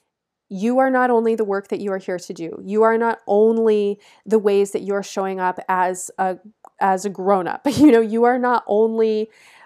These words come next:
X, Y, and Z you, that you think you ought to be. You are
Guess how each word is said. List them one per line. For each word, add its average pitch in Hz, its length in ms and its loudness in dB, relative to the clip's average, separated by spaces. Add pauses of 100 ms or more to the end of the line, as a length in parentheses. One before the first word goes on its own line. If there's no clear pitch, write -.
(260)
X, 233 380 2
Y, 233 160 2
and 220 220 0
Z 202 540 -6 (380)
you, 196 260 -10
that 202 200 -2
you 208 100 -6
think 196 260 -6
you 202 100 -8
ought 175 160 -4
to 180 100 -10
be. - 200 -16 (260)
You 247 600 -4
are 208 680 4